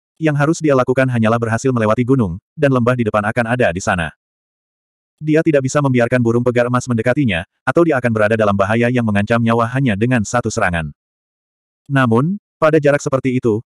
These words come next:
Li Qingshan akhirnya merasakan kecepatan mengejutkan dari burung pegar emas. Saudara senior pertama, bisa dianggap secepat yang dia bisa, tapi dibandingkan dengan burung pegar emas, dia terlihat sangat lambat seperti merangkak di tanah. Dan, burung pegar emas itu tidak meluncur.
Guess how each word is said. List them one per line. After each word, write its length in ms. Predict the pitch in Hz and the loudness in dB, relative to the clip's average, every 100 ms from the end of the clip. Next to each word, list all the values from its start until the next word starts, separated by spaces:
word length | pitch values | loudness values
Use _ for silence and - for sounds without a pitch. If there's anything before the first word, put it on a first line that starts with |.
| _ - | _ -4
Li 80 | 147 | 0
Qingshan 320 | 143 131 165 | 0 0 -2
akhirnya 320 | 127 123 117 | -2 -2 0
merasakan 400 | 110 104 110 120 | 0 0 0 -2
kecepatan 400 | 117 113 110 117 | -2 -2 0 0
mengejutkan 480 | 113 107 127 - 113 | 0 -2 -2 -2 0
dari 160 | 120 | 0
burung 320 | 120 139 151 107 | 0 0 0 0
pegar 240 | 101 95 | -2 -2
emas. 400 | 90 80 - - _ _ _ _ _ | -4 -6 -10 -14 _ _ _ _ _
Saudara 400 | - 151 143 143 | -2 2 4 2
senior 400 | 147 139 123 120 | 2 2 2 0
pertama, 400 | 131 120 101 127 - | 0 0 2 0 -4
bisa 300 | 131 131 143 | -4 0 2
dianggap 240 | 123 120 | 2 0
secepat 400 | - 120 117 113 | -2 -2 -2 0
yang 80 | 113 | 0
dia 160 | 107 110 | 0 0
bisa, 320 | - 98 82 _ | -2 -4 -4 _
tapi 240 | - 147 170 | -2 2 2
dibandingkan 400 | 143 120 113 127 | 2 2 0 0
dengan 160 | 110 | 0
burung 240 | 101 104 113 | 0 0 0
pegar 240 | 123 113 | 0 0
emas, 320 | 131 107 - - | -2 -4 -6 -8
dia 160 | 135 127 | -2 0
terlihat 320 | 120 107 - | 0 -2 -2
sangat 200 | 120 120 | -2 0
lambat 240 | 120 120 113 | 0 0 -2
seperti 320 | - 135 131 | -2 -2 -2
merangkak 400 | 117 123 135 117 | 0 -2 -2 -4
di 160 | 101 98 | -4 -4
tanah. 240 | 87 76 - _ _ _ _ _ _ _ - | -4 -6 -14 _ _ _ _ _ _ _ -6
Dan, 320 | 147 147 170 180 _ | 0 0 -2 -8 _
burung 320 | 147 143 165 175 | -2 2 2 2
pegar 260 | 147 143 | 0 0
emas 160 | 139 127 | 0 -2
itu 220 | 135 135 | 0 0
tidak 240 | 151 147 117 | 0 0 0
meluncur. 480 | 104 98 92 80 | 0 -2 -4 -6